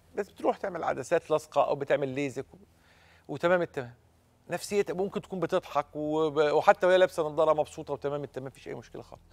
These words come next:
لو البنت عندها مشكلة، آه، آه، آه، وليكن، آه، آه، آه، ضغط دم منخفض، بتع-، بتعالج، بنعرف سببه. آه، م-، مشكلة في البوليسيستيك أوفري بتتعالج. إلا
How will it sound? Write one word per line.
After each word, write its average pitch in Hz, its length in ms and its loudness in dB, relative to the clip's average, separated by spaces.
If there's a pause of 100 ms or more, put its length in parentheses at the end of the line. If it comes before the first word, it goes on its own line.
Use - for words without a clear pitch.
(800)
لو 233 300 8
البنت 220 320 4
عندها 190 420 6
مشكلة، 190 500 -2 (340)
آه، 143 40 -8
آه، 139 800 2
آه، - 40 -4
وليكن، 151 600 0 (320)
آه، 113 1300 -2
آه، 113 80 -8 (280)
آه، 120 40 -12
ضغط 151 340 2
دم 151 180 2
منخفض، 147 800 -2
بتع-، 135 300 -4
بتعالج، 151 460 2
بنعرف 143 340 -2
سببه. 127 500 -6 (360)
آه، 196 380 10
م-، 196 240 0
مشكلة 196 420 2
في 190 360 -6
البوليسيستيك 143 1400 -6
أوفري 160 280 0
بتتعالج. 120 340 -14 (260)
إلا 262 380 4